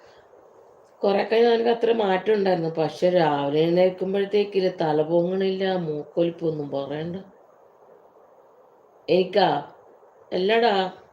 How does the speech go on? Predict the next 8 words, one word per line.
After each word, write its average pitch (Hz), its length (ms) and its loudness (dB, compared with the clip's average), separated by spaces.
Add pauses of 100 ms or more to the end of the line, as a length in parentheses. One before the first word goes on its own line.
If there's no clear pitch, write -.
(480)
ഒന്നും 180 280 0
ഉണ്ടാക്കി, 202 400 -2
ഒന്നും 170 260 0
ഉണ്ടാക്കില്ല 196 420 -2
പറഞ്ഞാ 190 200 -2
മീൻ 175 380 -2
കറി 185 180 0
വെച്ചത് 185 400 -2